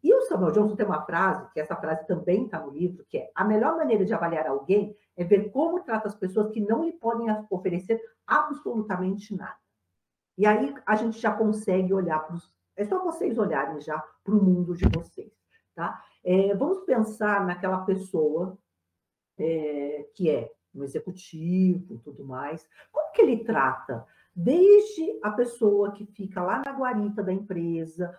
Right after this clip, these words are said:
a recepcionista, a moça do café, né? É, o teu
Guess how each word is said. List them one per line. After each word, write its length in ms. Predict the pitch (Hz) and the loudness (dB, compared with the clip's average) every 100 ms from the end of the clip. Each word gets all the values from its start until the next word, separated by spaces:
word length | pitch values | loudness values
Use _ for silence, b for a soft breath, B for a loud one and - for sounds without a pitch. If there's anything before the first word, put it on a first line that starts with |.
| B | B
a 80 | - | -6
recepcionista, 1300 | 175 - - - - 196 185 175 175 165 - - - - | -4 -4 -6 -8 -2 0 0 -2 -6 -8 -12 -16 -16 -8
a 100 | 151 | -6
moça 300 | 156 156 156 | -6 -8 -10
do 140 | 151 | -12
café, 920 | - 160 160 - 160 156 160 156 156 156 b b - | -12 -12 -12 -12 -8 -4 -4 -4 -4 -10 b b -4
né? 280 | 180 311 B B _ | -2 -2 B B _
É, 320 | 180 185 190 | 6 8 8
o 180 | 214 208 | 6 4
teu 500 | - 254 262 - - | 6 6 6 4 -2